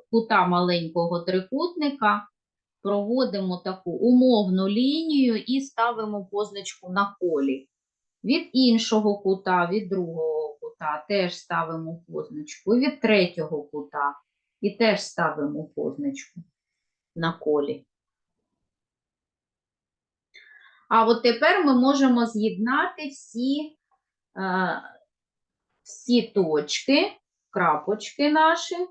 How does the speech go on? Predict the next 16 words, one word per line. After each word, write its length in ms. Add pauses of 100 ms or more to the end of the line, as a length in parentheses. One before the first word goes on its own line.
(3250)
І 140
це 320
вже 160
у 40
нас 240
буде 400
зовсім 520
інша 400
фігура. 640
Яка 340
це 160
буде 320
фігура, 640
хто 120
мені 280
скаже? 440